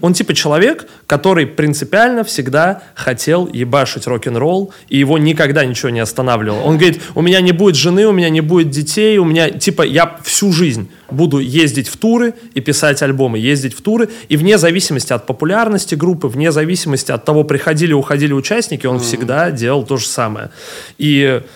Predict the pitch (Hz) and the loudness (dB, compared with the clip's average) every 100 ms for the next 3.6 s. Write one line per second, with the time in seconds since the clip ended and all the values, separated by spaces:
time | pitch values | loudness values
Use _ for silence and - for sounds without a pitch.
0 | _ _ _ 139 180 - 294 165 139 110 | _ _ _ -2 -2 0 -2 0 0 -2
1 | - 104 - 110 107 117 110 104 107 107 | -6 -8 -6 -4 -4 -4 -4 -4 -4 -6
2 | 107 104 - 113 117 120 113 113 110 117 | -8 -8 -6 -6 -4 -4 -6 -10 -12 -12
3 | - 156 190 185 - | -4 0 2 2 -2